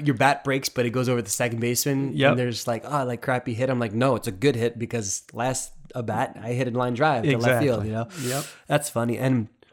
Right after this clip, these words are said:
Speaker 1: was that the year that you went, you had a six, 'cause that was the record, right? Six for six, uh, at a game. That was with the Expos?
Speaker 2: No, that was with the Blue Jays.
Speaker 1: Blue Jays, sorry.
Speaker 2: Blue Jays.
Speaker 1: Yep.
Speaker 2: Um,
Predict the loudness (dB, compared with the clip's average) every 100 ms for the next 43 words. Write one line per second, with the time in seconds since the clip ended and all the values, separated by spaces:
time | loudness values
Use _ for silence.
0 | -16 -2 2 4 4 2 2 2 2 2
1 | 2 -2 _ 0 2 2 0 0 -2 0
2 | 2 2 2 0 -2 0 0 -2 -4 -2
3 | -2 -2 -2 -2 -2 -4 -6 -4 -2 -2
4 | -2 0 2 2 2 0 -2 -4 -4 -4
5 | -6 -8 -2 4 4 6 4 4 2 2
6 | 6 8 8 6 0 2 6 6 4 -2
7 | 0 4 4 4 0 -2 6 8 8 6